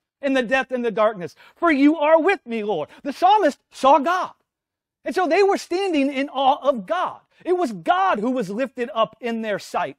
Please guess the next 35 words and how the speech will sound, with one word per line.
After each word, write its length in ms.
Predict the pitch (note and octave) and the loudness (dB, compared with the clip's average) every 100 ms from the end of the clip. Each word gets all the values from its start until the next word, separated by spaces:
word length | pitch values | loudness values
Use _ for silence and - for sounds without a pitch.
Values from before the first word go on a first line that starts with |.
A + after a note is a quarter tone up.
| C4 D4 | -20 -8
Their 260 | D4 G4 | -2 0
fear 380 | E4 - F#4+ G4 | -2 2 6 6
was 200 | D4 D#4 | 6 2
before 460 | A#3+ C#4 - E4+ D4 | 2 -4 0 2 2
God, 520 | E3+ E4 D4+ B3 A3 | 2 2 4 0 -2
not 340 | A3 C#4 E4 | -2 -2 -2
before 440 | B3+ B3 C#4+ D4 D#4 | -6 -6 0 2 2
death. 400 | D#3+ F#4 F#4+ - _ _ _ _ _ _ _ _ _ _ _ _ | 2 2 2 -2 _ _ _ _ _ _ _ _ _ _ _ _
They 140 | G#4 | -2
stood 280 | D#4+ - A4+ | 0 2 4
in 120 | G4+ | 4
awe 280 | F#4 F#4 F#4 | 6 8 8
of 180 | D#4 G3 | 6 4
God 360 | E4+ F4 B3 B3+ | 4 6 4 4
and 120 | D4 | 0
the 80 | C#4+ | 0
life 280 | C#4+ E4 - | -2 -2 -4
that 200 | C#4+ G3 | -8 -4
God 260 | C#4 D4 | -2 -2
has 240 | A3 C4 B3 | 0 -2 -2
in 80 | B3 | -6
himself. 500 | G#3 - B3 F#3 G3 - - | -8 -6 -4 -4 -6 -16 -4
They 120 | C#4 | -2
didn't 340 | G3 F4+ F4+ | 2 0 0
stand 380 | - - D#4 D4 | -8 -4 -2 0
in 120 | B3 | -2
awe 340 | C4+ C#4+ B3 A#3 | -2 2 2 2
of 140 | A#3 | -2
the 80 | G#3 | -4
death 340 | C#3 C#4 C#4 | -4 -4 -2
that 120 | A#3 G#3+ | -4 -4
was 160 | G3 | -6
in 240 | E4+ D4+ C4 | -4 -4 -4
their 120 | A3 | -6
face. 520 | - D#4 F#2 - - | -2 -2 -2 -16 -20